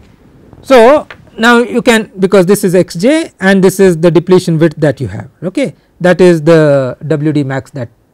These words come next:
you have. This is the triangle that I am looking at, huh? This triangle, okay.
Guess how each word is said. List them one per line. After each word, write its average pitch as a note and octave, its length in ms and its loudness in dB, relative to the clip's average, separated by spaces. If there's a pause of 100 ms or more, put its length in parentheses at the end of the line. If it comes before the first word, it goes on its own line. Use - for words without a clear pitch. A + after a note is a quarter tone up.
(280)
you D3+ 220 -12
have. G#2+ 220 -14 (100)
This D3+ 160 -6
is D#3+ 80 -6
the D3+ 100 -2
triangle C#3+ 380 -4
that B2+ 160 -6
I B2+ 60 -8
am A#2+ 100 -8
looking A#2+ 300 -10
at, G#2 120 -14 (680)
huh? A#3+ 140 -10 (520)
This D3 160 -8
triangle, A2 380 -12 (260)
okay. C4 260 -14